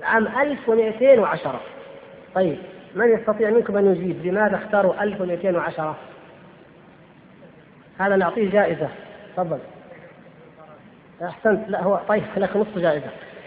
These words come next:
لأنه السنة التي س-، وصلت إلى أوروبا فيها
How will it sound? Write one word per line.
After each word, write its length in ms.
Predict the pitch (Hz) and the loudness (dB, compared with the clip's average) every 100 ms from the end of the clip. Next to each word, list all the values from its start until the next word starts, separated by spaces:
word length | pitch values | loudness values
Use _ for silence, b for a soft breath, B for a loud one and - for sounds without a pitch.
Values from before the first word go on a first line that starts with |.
| - - | -12 2
لأنه 340 | 214 269 240 | 6 8 8
السنة 480 | 220 - 277 277 180 - - - - | 6 4 8 8 6 2 -10 -10 0
التي 340 | 220 208 220 214 | 2 4 4 4
س-، 320 | 247 262 180 | 6 6 6
وصلت 400 | 202 262 247 208 190 | 4 4 4 4 4
إلى 160 | 202 202 | 4 6
أوروبا 500 | 208 240 214 220 202 | 8 8 6 4 0
فيها 440 | 240 220 190 175 | 2 2 4 2